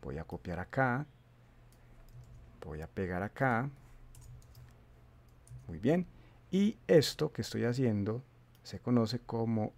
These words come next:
indentar. Miren que yo estoy indentando esta etiqueta H dos, la estoy metiendo hacia adentro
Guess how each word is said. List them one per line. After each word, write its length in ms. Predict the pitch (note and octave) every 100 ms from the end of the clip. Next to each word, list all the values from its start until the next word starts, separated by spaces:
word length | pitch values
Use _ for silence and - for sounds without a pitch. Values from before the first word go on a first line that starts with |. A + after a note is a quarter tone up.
| -
indentar. 840 | C3+ C#3 B2+ A2+ A2 - E2+ - - -
Miren 200 | A2 A#2
que 120 | A#2
yo 120 | F#2+
estoy 300 | G2 - A#2 - - - - - -
indentando 920 | A2 G2+ F#2+ F#2 - C#3 A2 G#2 G#2+
esta 260 | G2+ - G#2+
etiqueta 460 | - G2 F#2+ -
H 240 | G#2+ - A#2
dos, 180 | G#2+ G#2+
la 80 |
estoy 160 | F#2+ A2
metiendo 560 | G#2 G#2+ A#2+ A2+ A2+ -
hacia 380 | - F2+ A2 G2
adentro 460 | G#2+ G2 - D3